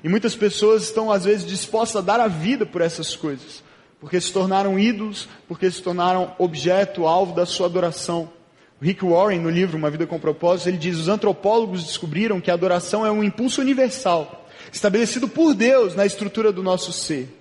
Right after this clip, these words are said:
uma necessidade intrínseca de nos ligarmos a Ele.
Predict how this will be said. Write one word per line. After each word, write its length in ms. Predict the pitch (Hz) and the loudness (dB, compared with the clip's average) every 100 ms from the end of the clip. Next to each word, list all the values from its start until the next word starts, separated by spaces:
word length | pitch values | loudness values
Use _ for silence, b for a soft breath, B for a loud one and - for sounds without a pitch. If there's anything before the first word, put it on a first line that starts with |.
| B B | B B
uma 160 | 160 175 | -2 2
necessidade 760 | 196 196 202 - 175 196 175 | 2 2 0 0 2 2 2
intrínseca 760 | 208 190 180 240 262 240 233 202 | -4 -6 -4 -2 -2 -2 -2 -2
de 100 | 185 | -2
nos 180 | 202 170 | -4 -4
ligarmos 500 | 180 165 180 175 165 | -2 -2 -2 -2 -2
a 80 | |
Ele. 220 | 131 127 | -2 -4